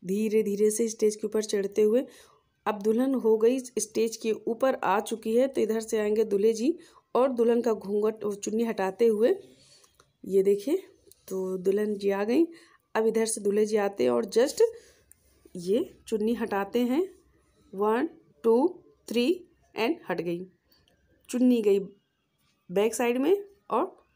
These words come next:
दुल्हन हो गई स्टेज के ऊपर। दूल्हा दुल्हन आ चुके हैं। इसके बाद थोड़ी सी फ़ोटो वोटो खींचने के बाद just ये होता है कि चलिए जयमाल भी तुरंत ही पड़ जाना चाहिए।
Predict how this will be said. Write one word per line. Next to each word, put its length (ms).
दुल्हन 340
हो 120
गई 160
स्टेज 340
के 100
ऊपर। 160
दूल्हा 260
दुल्हन 340
आ 100
चुके 300
हैं। 240
इसके 260
बाद 220
थोड़ी 140
सी 120
फ़ोटो 280
वोटो 160
खींचने 380
के 120
बाद 200
just 240
ये 180
होता 220
है 60
कि 100
चलिए 480
जयमाल 380
भी 120
तुरंत 360
ही 40
पड़ 200
जाना 260
चाहिए। 420